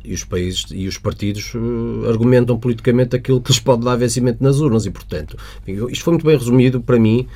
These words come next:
o, o pensamento do, do, do eleitor típico do, de alguns países do centro da Europa, por um eurodeputado, eh, alemão, que me dizia, basicamente, disse-me duas coisas. Em primeiro lugar, "Nuno Melo, nunca se esqueça de uma,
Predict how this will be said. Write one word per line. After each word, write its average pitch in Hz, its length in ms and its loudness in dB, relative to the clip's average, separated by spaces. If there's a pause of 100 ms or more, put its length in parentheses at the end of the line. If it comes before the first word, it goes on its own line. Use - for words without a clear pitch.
(220)
o, 101 220 -6
o 90 40 -6
pensamento 110 560 0
do, 92 300 -4
do, 80 120 -8
do 92 180 -4
eleitor 98 340 0
típico 90 500 -8
do, 85 200 -6
de 87 60 -6
alguns 90 240 -6
países 98 240 -4
do - 20 -12
centro 95 180 -8
da 92 160 -6
Europa, 113 220 -6
por 110 160 -8
um 101 180 -2
eurodeputado, 104 720 -4 (440)
eh, - 140 -8
alemão, 123 540 4
que 135 120 -8
me 131 120 2
dizia, 110 440 0 (140)
basicamente, 127 800 0 (100)
disse-me 139 300 -8
duas 160 160 0
coisas. 107 240 0
Em - 20 -14
primeiro 110 220 2
lugar, 90 120 -2 (320)
"Nuno 151 220 2
Melo, 107 180 2
nunca 139 220 -2
se - 60 -6
esqueça 131 240 -6
de 120 80 -4
uma, 107 100 -2